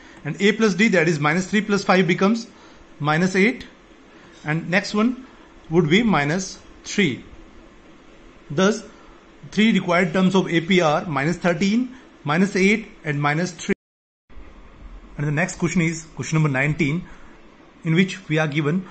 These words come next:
Subba Rao started work in nineteen ninety-five at an annual salary of rupees five thousand and received an increment of rupees two hundred each year.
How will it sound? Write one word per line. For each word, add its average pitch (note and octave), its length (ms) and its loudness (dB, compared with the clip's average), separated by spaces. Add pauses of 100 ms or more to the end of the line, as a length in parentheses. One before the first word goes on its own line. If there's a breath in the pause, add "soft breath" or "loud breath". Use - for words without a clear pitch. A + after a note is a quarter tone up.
(120 loud breath)
Subba F#3 380 2
Rao F3 260 0 (460)
started C#3+ 580 -2
work F#3+ 260 2
in E3 120 0
nineteen D3 360 0
ninety-five D3 600 0 (320 loud breath)
at D#3 280 -2
an D#3 300 -2 (240 loud breath)
annual F3+ 280 2
salary D#3 400 -2
of D#3+ 180 0
rupees D#3+ 360 -4 (600)
five C#3+ 240 0
thousand F3+ 400 2 (240 loud breath)
and C#3+ 140 -4
received F#3 320 0
an D#3+ 180 -2
increment F#3 560 2
of C#3+ 140 -2
rupees D#3+ 340 -4
two G#3+ 180 -2
hundred D#3 480 0 (240 loud breath)
each F#3 260 0
year. D3 240 0